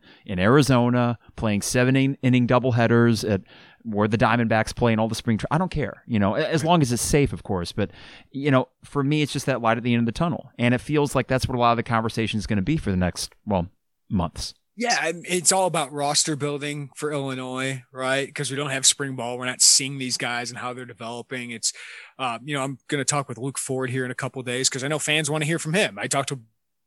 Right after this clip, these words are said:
Speaker 2: Marquez Beeson 'cause fans are dreaming of what he could look like when he gets on the field. So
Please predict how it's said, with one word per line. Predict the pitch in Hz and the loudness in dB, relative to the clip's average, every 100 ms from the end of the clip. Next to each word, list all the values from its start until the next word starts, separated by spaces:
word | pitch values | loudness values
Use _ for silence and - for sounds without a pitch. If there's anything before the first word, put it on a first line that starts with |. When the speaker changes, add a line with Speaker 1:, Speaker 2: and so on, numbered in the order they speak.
| - | -4
Speaker 2:
Marquez | 151 147 151 | -2 0 -2
Beeson | 160 180 117 | 4 4 4
'cause | - | -4
fans | 151 | -4
are | 147 | -2
dreaming | 127 147 190 175 | -2 -2 -2 -4
of | 151 135 | -4 -2
what | 160 | -4
he | - 175 | -4 -6
could | 151 | -6
look | 120 165 - | -4 -4 -2
like | 131 120 - - - - - _ | -4 -2 -4 -10 -14 -14 -18 _
when | 139 156 | -2 0
he | |
gets | 143 147 151 | 0 0 0
on | 135 | -2
the | 117 | -8
field. | - 196 156 107 | -6 -2 -2 0
So | - 135 117 | 0 0 -2